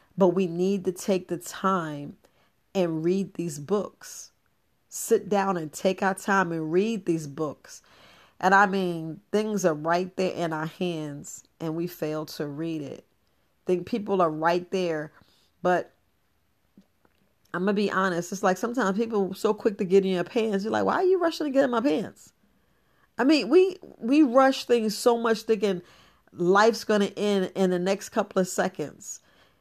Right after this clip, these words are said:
and don't realize you do have time, but it's the opportunity you take and h-,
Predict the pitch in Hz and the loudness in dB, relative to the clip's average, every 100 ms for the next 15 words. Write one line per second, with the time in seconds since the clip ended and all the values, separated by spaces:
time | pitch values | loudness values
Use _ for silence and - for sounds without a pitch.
0 | _ - 208 202 220 180 214 214 190 180 | _ -4 0 2 2 4 4 6 4 2
1 | 175 190 160 220 214 202 170 - - - | 0 0 0 -2 0 0 0 -4 -12 0
2 | 226 220 180 165 160 - - - - 175 | 4 6 4 -2 -10 -16 -20 -20 -4 4
3 | 196 190 - - 196 202 202 - 208 185 | 4 4 0 2 2 2 -2 -2 -2 -2
4 | 170 165 - 208 185 165 170 | -4 -8 -2 -2 -2 -4 -6